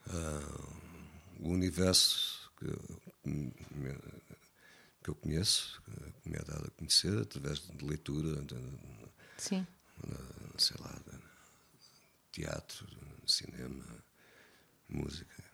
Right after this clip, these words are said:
Speaker 2: Mas e
Speaker 1: Sempre,
Speaker 2: então
Speaker 1: sempre influenciado por, por outros.
Speaker 2: Claro.
Speaker 1: Ah, e, não sei, há pessoas no, no campo da música dita,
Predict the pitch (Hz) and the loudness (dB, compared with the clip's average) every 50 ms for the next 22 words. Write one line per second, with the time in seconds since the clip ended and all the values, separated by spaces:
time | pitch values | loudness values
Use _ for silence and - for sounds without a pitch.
0 | - - - - - - - - - - _ - 190 190 196 214 214 214 214 - | -20 -20 -20 -20 -20 -20 -20 -20 -20 -8 _ 6 8 10 12 12 12 12 12 12
1 | 247 247 254 254 101 90 - 110 101 95 - 110 104 104 101 - - 110 101 101 | 12 12 12 12 12 10 10 6 6 6 6 6 6 8 8 6 6 6 4 4
2 | - - - 117 110 117 120 120 - - - - - - - - - - - - | 2 -2 -2 0 0 0 -2 -6 -8 -16 -20 -18 -18 -18 -18 -18 -18 -18 -20 -20
3 | - - _ _ - - - - - _ _ _ _ - 101 98 95 98 104 110 | -20 -20 _ _ -20 -20 -20 -20 -20 _ _ _ _ 2 6 8 8 8 8 6
4 | - - - - - - - - - - - - - _ - _ _ _ _ _ | 4 -2 0 2 2 2 0 -2 -6 -10 -18 -20 -20 _ -20 _ _ _ _ _
5 | _ _ _ _ _ - - 175 165 160 67 - - - - - - - - - | _ _ _ _ _ 2 4 4 4 4 2 -4 -8 -10 -14 -16 -16 -18 -20 -20
6 | - - - - - - 82 76 76 76 73 - 69 - - - - - - _ | -20 -20 -20 -18 -12 -8 -6 -4 -4 -4 -4 -6 -6 -8 -10 -10 -12 -16 -20 _
7 | _ - - - - - - - - - _ _ _ _ _ _ _ _ _ _ | _ -20 -20 -20 -20 -20 -20 -20 -20 -20 _ _ _ _ _ _ _ _ _ _
8 | - - - 76 - - - - - - - - - - - 80 80 80 80 80 | -20 -18 -12 -2 -2 -2 -2 -2 -6 -8 -2 2 2 2 4 2 0 0 0 -2
9 | - - 82 80 78 78 78 73 71 - 76 76 - - 82 73 - - 71 73 | -2 -4 -4 -4 -2 -2 -2 -2 -2 -4 -4 -4 0 0 0 0 0 -2 -2 0
10 | 76 76 73 - - - - - - - - - - - - - - - - - | 0 2 2 0 0 -2 -4 -8 -8 -8 -6 -6 -8 -10 -10 -12 -14 -14 -16 -18
11 | - - - - _ _ - 71 71 73 - - 76 | -20 -20 -20 -20 _ _ -10 -8 -8 -6 -6 -8 -8